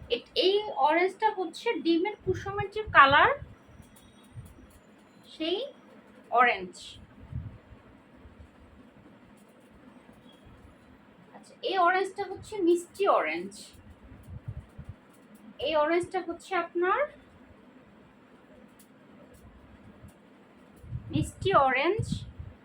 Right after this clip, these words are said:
গরমের জন্য কিন্তু আমাদের এই বেক্সি বাটিকগুলো আপনার জন্য একদমই পারফেক্ট। এই যে উপরের শেডটা হচ্ছে অরেঞ্জ, উপরের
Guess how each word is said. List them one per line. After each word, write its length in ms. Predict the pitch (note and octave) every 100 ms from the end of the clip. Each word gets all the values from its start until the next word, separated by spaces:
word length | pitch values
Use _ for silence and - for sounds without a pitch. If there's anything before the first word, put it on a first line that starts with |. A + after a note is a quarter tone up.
| - - - - - - - - - - - - - - - - - - -
গরমের 340 | C#4 D#4 F4+ G#4
জন্য 140 | F#4+ F4+ G4
কিন্তু 180 | F#4+ F#4+ E4
আমাদের 240 | D#4+ F4 F#4
এই 60 | C4+
বেক্সি 280 | C4 - - D#4+
বাটিকগুলো 520 | D#4+ E4 D#4 E4 F4 A4+ B4 - - - - - - - - - - - - -
আপনার 280 | - D#4 D#4+
জন্য 140 | E4 F4
একদমই 300 | C#4 - E4 F4
পারফেক্ট। 460 | B3+ A#3+ - F3+ - -
এই 60 | A#3
যে 60 | - A4
উপরের 300 | - F#4 G#4
শেডটা 280 | G#4 F#4+ - F#4
হচ্ছে 260 | G4 G4 A4 A#3+ B3+
অরেঞ্জ, 300 | B3+ F#3+ F3 - - - - - - - - - -
উপরের 280 | - F4 G4